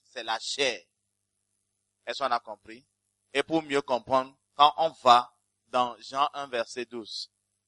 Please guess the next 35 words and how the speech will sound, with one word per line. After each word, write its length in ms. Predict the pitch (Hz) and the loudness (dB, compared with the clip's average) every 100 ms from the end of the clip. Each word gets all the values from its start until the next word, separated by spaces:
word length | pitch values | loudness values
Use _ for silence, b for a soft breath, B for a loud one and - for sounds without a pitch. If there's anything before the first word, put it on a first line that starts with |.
| _ | _
la 120 | 113 117 | 0 0
Bible 180 | 147 | 0
dit 140 | - 135 | -6 -8
que 460 | 143 139 139 139 - _ _ | -2 0 -2 -8 -16 _ _
cette 260 | - 160 156 | -6 -2 -2
naissance 440 | 143 127 - 139 | -2 -6 -6 -10
ne 100 | 135 | -12
vient 220 | 117 131 127 | -12 -8 -2
pas 180 | 139 | -2
de 100 | 127 | 0
la 140 | 117 120 | 0 0
volonté 480 | 117 117 110 123 117 | 0 -8 -8 -8 -6
de 100 | 113 | -2
l'homme, 260 | 113 110 _ _ _ _ _ | -2 -2 _ _ _ _ _
ni 200 | 131 160 | -8 -6
de 120 | - | -2
la 180 | 127 113 | -2 -2
chair, 340 | - - 127 104 _ _ _ _ _ _ _ _ _ | -2 -2 -2 -4 _ _ _ _ _ _ _ _ _
mais 180 | 120 131 | -6 -4
ça 220 | - 151 | -2 -4
vient 240 | - 120 | -4 -6
de 140 | 117 104 | -6 -12
Dieu. 300 | - 107 101 _ _ _ _ _ _ _ | -14 -14 -16 _ _ _ _ _ _ _
C'est 140 | - 113 | -14 -12
pourquoi 260 | 127 131 | -6 -4
on 100 | 131 | -4
dit, 200 | 123 120 | -8 -16
ce 120 | - | -18
qui 200 | 123 - 131 | -16 -12 -10
est 100 | 135 | -10
né 160 | 123 | -10
de 100 | 113 | -14
l'esprit 440 | 110 104 - 113 117 - | -14 -16 -18 _ _ -20
est 160 | 131 _ | -20 _
esprit. 360 | - - _ 110 | -20 -20 _ _